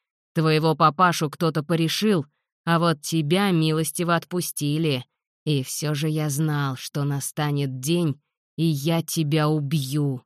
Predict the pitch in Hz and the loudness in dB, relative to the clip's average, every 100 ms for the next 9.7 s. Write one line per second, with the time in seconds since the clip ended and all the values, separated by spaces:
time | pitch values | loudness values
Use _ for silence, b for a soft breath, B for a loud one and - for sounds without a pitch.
0 | _ _ 156 147 151 135 147 135 135 139 | _ _ -2 0 0 0 -2 -2 -4 -4
1 | 139 175 170 143 135 - 151 147 160 135 | -2 0 2 0 -2 -2 -4 -2 -4 -4
2 | 117 _ _ _ _ _ _ - - 247 | -6 _ _ _ _ _ _ -12 -2 2
3 | 247 240 247 226 170 _ 240 247 240 285 | 2 2 2 0 0 _ -2 -2 0 0
4 | 220 202 - 202 175 - 233 254 262 - | 0 -2 -4 -4 -4 -6 -6 -4 -4 -2
5 | 320 269 226 - 254 240 208 170 - b | -4 -2 -2 -2 -2 0 0 0 -6 b
6 | b - 214 240 277 302 294 _ _ _ | b -2 2 2 2 2 0 _ _ _
7 | _ 170 165 175 165 180 185 170 170 202 | _ -4 0 0 0 -2 0 0 0 -2
8 | 185 - 170 151 147 _ _ _ _ - | -2 0 -2 -2 -6 _ _ _ _ -2
9 | 151 160 170 160 147 - - | 2 4 4 4 0 -6 -18